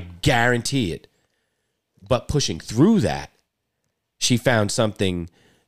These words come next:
that you just cannot find on your own. God reveals to you in the process of suffering. If you avoid suffering in your life,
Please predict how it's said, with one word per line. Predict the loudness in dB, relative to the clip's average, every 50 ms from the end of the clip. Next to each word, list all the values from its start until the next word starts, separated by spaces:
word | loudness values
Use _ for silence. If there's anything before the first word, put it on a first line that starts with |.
| _ 0
that | 0 0 0 0 -8 -10 -8
you | -8 -4
just | -2 -2 -2 -2 -4 _
cannot | -4 0 2 2 2 0 -4 -10 -4 _
find | 0 0 2 0 0 -2 -4 -6 _
on | -2 0 0 2
your | 0 0 -2 -2 _
own. | -2 -2 -2 -2 -6 -10 -18 -20 _ _ _ _ _ _ _ _ _ _ _ _ _ _ _ _
God | 0 2 2 2 0
reveals | 0 0 -2 -2 0 2 4 4 4 4 2 -2
to | -4 -4 -4
you | -2 -2 -2 -2 -2 -4 -8 -12 _ _ _ _ _ _
in | -2 -2 -2
the | -2
process | -2 0 0 0 0 -2 -4 -6 -6
of | -8 -8
suffering. | -4 -2 -2 -2 -2 -4 -8 -10 -10 -10 -14 _ _ _ -20 -20 -20 -4 -4
If | -2 2 4
you | 6 6
avoid | 6 4 2 2 4 4 4 4 4 0 -2
suffering | -2 0 0 0 0 0 0 0 0 -2 -4 -4
in | -4 -2 -2
your | 0 0 0
life, | 0 0 0 2 0 0 -2 -6 -16